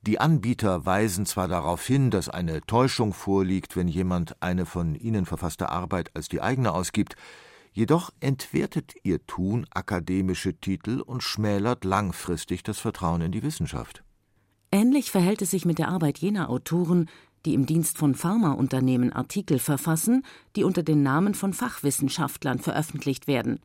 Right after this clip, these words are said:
Speaker 2: und scheinbar die Ergebnisse seriöser Studien wiedergeben. In Wirklichkeit geht es lediglich darum, Medikamente, nicht selten solche von zweifelhafter Wirkung, zu bewerben.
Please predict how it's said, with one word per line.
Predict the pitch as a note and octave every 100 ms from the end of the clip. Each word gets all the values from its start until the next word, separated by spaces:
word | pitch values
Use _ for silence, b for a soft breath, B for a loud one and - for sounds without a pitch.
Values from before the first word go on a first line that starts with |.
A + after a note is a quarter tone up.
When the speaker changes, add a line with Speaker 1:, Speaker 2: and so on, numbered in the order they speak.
| _ _ _ _
Speaker 2:
und | C#3+ C3+
scheinbar | D#3+ F#3+ F#3+ D#3+
die | B2+
Ergebnisse | A#2 C#3+ E3 F#3+ F#3 G#3+ G3+
seriöser | D3+ C3 C3 B2 D3
Studien | D#3+ - C4+ D#3+ B2+ B2
wiedergeben. | C3 G2+ - A#2 - - _ _ _ _ _ _ _ -
In | D3 C3
Wirklichkeit | D#4 D4+ F3+ - C#3+ -
geht | D#3+
es | D#3
lediglich | F#3+ A#3+ E3+ C#3+ C#3
darum, | E3+ F#3+ E3+ F3 B B
Medikamente, | D#3 C#3+ - C#3+ F#3+ A#3 F3+ C#3 B B B -
nicht | B2 -
selten | D#3 E3 E3+ C#3+
solche | B2 C#3+ D3+ -
von | C#3 C3 A2
zweifelhafter | - F3 - D#3 D#3 - D3 B2+
Wirkung, | E3 F3 D3 B2 A2+
zu | - B2
bewerben. | B2 D3 B2+ F#2+